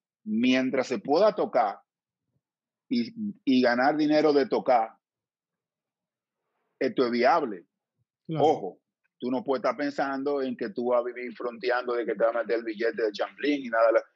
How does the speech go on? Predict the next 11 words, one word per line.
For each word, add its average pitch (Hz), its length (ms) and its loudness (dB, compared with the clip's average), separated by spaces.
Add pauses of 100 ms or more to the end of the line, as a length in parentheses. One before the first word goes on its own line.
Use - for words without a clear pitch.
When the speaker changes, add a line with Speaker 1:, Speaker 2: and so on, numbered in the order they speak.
(200)
Speaker 1:
pero 131 200 4
yo 135 160 4
creo 147 220 4
que 143 100 0
era 139 80 4
una 139 160 2
bendi-, 139 400 0
que 139 140 2
es 127 40 2
una 143 240 4
bendición 139 800 0